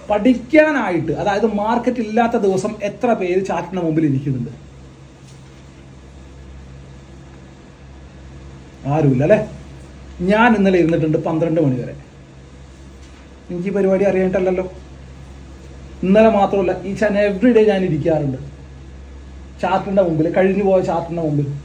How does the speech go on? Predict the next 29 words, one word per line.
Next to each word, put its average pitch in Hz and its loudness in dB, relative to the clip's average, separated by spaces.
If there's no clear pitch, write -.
Clean 220 6
ആയിട്ട് 226 6
ഞാൻ 214 4
പറഞ്ഞു 196 4
തരാം 180 4
എങ്ങനെയൊക്കെ 202 2
എന്നൊക്കെ. 185 0
ഇപ്പൊ 190 -2
നമ്മള് 208 2
chart 202 2
നോക്കുമ്പോ 202 2
നിങ്ങൾക്ക്, 196 2
നിങ്ങൾക്ക് 240 8
തന്നെ 220 4
മനസ്സിലാക്കാൻ 165 -2
പറ്റും. - -6
See, 233 -6
ഓരോരോ 240 6
ചാർട്ടിൽ 220 0
ഉണ്ടാകുന്ന 202 2
minute 196 0
ആയിട്ടുള്ള 202 -2
സംഗതികൾ 175 0
എൻ്റെ 226 6
ഓർമ്മയിലുണ്ടാവും, 175 -2
കാരണം 208 -2
ഞാനത് 214 2
നോക്കാറുണ്ട്. 156 -2
കാരണം 170 0